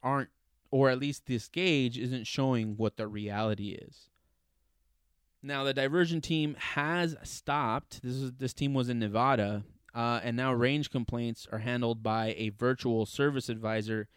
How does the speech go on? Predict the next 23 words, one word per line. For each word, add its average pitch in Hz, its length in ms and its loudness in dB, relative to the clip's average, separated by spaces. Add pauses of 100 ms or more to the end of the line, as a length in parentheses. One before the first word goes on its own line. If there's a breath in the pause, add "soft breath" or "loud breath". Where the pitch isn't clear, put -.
(540 soft breath)
in 135 240 -2
Utah. 117 560 4 (600)
So 143 200 2
this 160 180 -2
is 180 100 -4
still 214 240 2
being 185 260 0
handled 165 500 2
by 135 220 6
another 123 440 0
team, 202 480 -2 (140)
but 127 260 2
they 120 120 0
are 123 60 0
not 135 200 -4
calling 139 280 -2
it 123 120 -4 (140)
the 123 120 2
diversion 123 760 4
team 104 360 -4 (100)
anymore 104 600 -8 (480 soft breath)
'cause 120 100 -4
that's 127 240 2